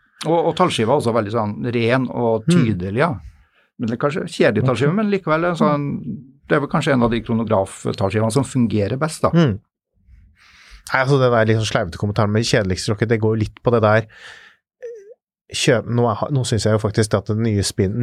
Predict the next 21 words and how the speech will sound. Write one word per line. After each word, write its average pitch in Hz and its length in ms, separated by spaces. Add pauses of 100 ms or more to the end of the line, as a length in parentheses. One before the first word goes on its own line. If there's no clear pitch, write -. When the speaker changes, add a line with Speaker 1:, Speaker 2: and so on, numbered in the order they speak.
Speaker 2:
nye 98 400
revisjonen 104 480
av 98 140
Speedmaster 98 500
er 101 80
ganske 104 380
lekker, 135 400 (100)
at 113 80
det 113 80
Speaker 1:
Ja. 104 160
Speaker 2:
er 101 120
den, 110 340 (200)
som 127 200
en 110 80 (440)
kvalitetsobjekt, 131 720
men, 143 180 (560)
men, 123 260
ehm, 120 640
tidligere, 104 400
altså, 123 240
som 120 200